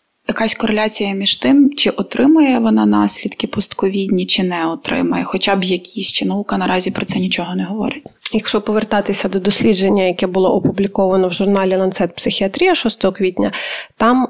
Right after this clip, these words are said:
Speaker 2: е, є порівняльна табличка, дуже цікава, яка, е, м, наводить нам статистичні дані, наприклад, про те, що жінки трошки частіше мають постковідні реакції, ніж чоловіки.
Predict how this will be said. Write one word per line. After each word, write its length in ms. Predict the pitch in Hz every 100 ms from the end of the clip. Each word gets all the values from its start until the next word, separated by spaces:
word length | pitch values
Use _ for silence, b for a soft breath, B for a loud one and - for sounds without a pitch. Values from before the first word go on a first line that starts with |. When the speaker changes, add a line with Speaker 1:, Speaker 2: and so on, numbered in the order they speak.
| 202
Speaker 2:
е, 300 | 190 - 196
є 180 | 202
порівняльна 560 | 196 202 196 196 190 185
табличка, 480 | 196 202 - - 190
дуже 240 | 202 202
цікава, 460 | - - 233 254 208 B B B B
яка, 500 | - 202 202 202 196
е, 320 | - 180 175
м, 580 | 180 - - - - -
наводить 640 | - - 185 190 226 208 202
нам 120 | 196
статистичні 640 | 196 196 - - 226 - 185
дані, 260 | 208 240
наприклад, 460 | 196 190 190 190 180
про 160 | -
те, 180 | 190 240
що 240 | 240 - 208 B B B -
жінки 480 | 202 220 226 285
трошки 440 | 320 - 208 - 233
частіше 800 | 233 240 - - 180 - 226 339 - -
мають 520 | 202 214 214 214 - -
постковідні 720 | 202 - - 220 214 202 196
реакції, 460 | 196 214 - 190
ніж 200 | 185 214
чоловіки. 720 | - 196 185 185 196 - 160